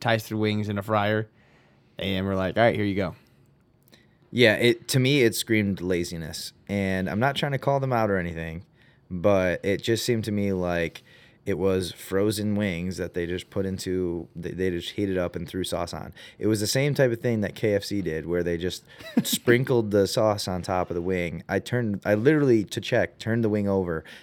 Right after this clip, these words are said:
Speaker 2: and there was no sauce on one side and a sprinkle on the other.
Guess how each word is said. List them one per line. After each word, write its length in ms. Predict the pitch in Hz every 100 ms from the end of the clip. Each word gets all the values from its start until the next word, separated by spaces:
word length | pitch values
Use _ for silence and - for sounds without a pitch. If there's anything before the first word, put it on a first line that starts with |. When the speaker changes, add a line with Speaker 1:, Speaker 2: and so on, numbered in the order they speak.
| -
Speaker 2:
and 140 | 95
there 80 | 87
was 160 | 85 90
no 220 | 90 92
sauce 360 | 92 87 82
on 140 | 82 80
one 140 | 82
side 320 | 80 - 67 - - - -
and 100 | 90
a 20 |
sprinkle 400 | - - 107 95
on 80 | 90
the 100 | 82
other. 280 | 78 64